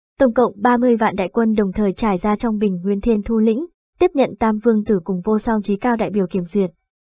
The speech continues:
Điều đáng nói chính là, thống nhất chỉ huy, Tam Vương Tử chủ động buông tha cơ hội này, mà là cùng đề cử đại lão Từ Dương làm tổng chỉ huy chúa tể duy nhất của quân đồng minh hai nước, tất cả mọi người khác bất luận chức vị cao thấp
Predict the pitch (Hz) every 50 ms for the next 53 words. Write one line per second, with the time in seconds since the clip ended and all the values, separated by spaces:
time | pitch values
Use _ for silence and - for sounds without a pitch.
0 | _ _ _ _ _ _ - 254 254 220 226 214 220 220 226 220 - 233 214 240
1 | 277 294 277 247 220 196 - _ _ _ _ - - 302 285 294 359 392 - -
2 | 294 220 185 214 240 240 233 220 214 _ _ _ _ _ - 254 240 233 226 254
3 | 254 233 226 - 262 233 208 175 - 247 233 208 196 214 190 185 208 240 254 247
4 | 240 247 240 220 226 240 226 226 233 185 202 220 214 214 202 196 - _ _ _
5 | _ - 240 247 240 226 226 220 220 - 247 226 220 220 208 - 240 226 196 208
6 | 196 - 208 214 202 208 262 - 277 226 202 - 240 240 226 220 214 214 202 190
7 | 196 254 233 208 196 - 226 202 202 240 254 240 220 - 226 208 214 302 247 208
8 | 196 - 233 214 233 320 359 - 247 196 - 233 226 220 220 214 202 190 196 214
9 | 220 220 214 226 226 214 233 269 339 370 - _ _ _ _ _ - 392 - 320
10 | 254 190 202 202 202 208 196 185 - - 311 339 - - 381 381 - 269 247 180
11 | 202 - 349 349 - 302 240 - 220 214 208 - 277 330 359